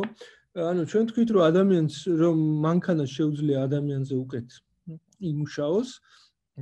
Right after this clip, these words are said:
ანუ არ დაიღლება შეცდომას, არ დაუშვებს და ასე შემდეგ, მაგრამ, მ, ადამიანს შეუძლია პროცესების გაუმჯობესება, ხო? ანუ, მ, არ შეუძლია მანქანას, მ, ვერ იტყვის მანქანა, რომ, „აუ, მაგარი იდეა მომივიდა და,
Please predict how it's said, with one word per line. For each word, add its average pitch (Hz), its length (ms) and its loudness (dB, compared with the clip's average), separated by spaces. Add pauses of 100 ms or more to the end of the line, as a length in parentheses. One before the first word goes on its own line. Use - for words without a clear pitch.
(580)
ანუ 139 240 -6
არ 127 140 -4
დაიღლება 135 480 -4
შეცდომას, 131 460 -8
არ 135 140 -10
დაუშვებს 127 480 -8
და 135 120 -10
ასე 127 220 -12
შემდეგ, 151 360 -4 (420)
მაგრამ, 190 420 4
მ, 170 420 2 (180)
ადამიანს 156 680 0
შეუძლია 160 440 0
პროცესების 160 600 -4
გაუმჯობესება, 147 840 -4
ხო? 156 200 -6 (120)
ანუ, 147 200 -10
მ, 135 120 -12 (500)
არ 151 180 -10
შეუძლია 139 400 -8
მანქანას, 139 500 -8 (500)
მ, 151 160 -12 (360)
ვერ 143 240 0
იტყვის 143 300 -8
მანქანა, 139 420 -6
რომ, 175 160 -6
„აუ, 165 160 -4
მაგარი 143 420 0
იდეა 147 300 0
მომივიდა 131 680 -6
და, 165 160 -4